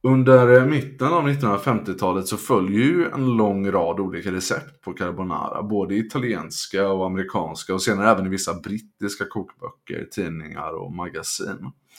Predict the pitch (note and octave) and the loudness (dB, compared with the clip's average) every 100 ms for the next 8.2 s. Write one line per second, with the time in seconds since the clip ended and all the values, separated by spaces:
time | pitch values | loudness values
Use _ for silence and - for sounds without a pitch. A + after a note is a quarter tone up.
0 | - - - G#2+ A#2+ G#2 G2+ B2 B2 D#3+ | -20 -20 -6 0 2 2 2 0 4 4
1 | G#2+ G2+ D3 G2+ F2+ F#2 F#2 F#2 - F#2+ | 6 4 2 2 0 0 0 -2 -4 -6
2 | D#2+ D#2+ F2 G2+ - G#2 G2 D#2 D2+ D#2 | -6 -8 -6 -6 -2 0 0 -4 -12 -6
3 | F#2 A#2 - _ _ B2 C3 - - C4 | -4 -4 -8 _ _ -6 -4 -2 0 0
4 | - - - G2+ - B2+ E3 C#3 F2+ F2 | 0 -2 -4 -4 -2 0 2 0 -2 -2
5 | D#2 D#2 - E2+ D#2+ F2 - D2+ A#2+ - | -4 -6 -8 -6 -6 -6 -6 -4 -4 -6
6 | - - _ G#2+ G#2+ G2+ - A#2+ - G#2 | -16 -20 _ -2 -2 -2 -2 -2 2 0
7 | - - - G#2 - - F#2 F2 E2 D#2 | 0 -8 0 0 0 -4 -6 -4 -4 -4
8 | F2+ F2+ | -4 -6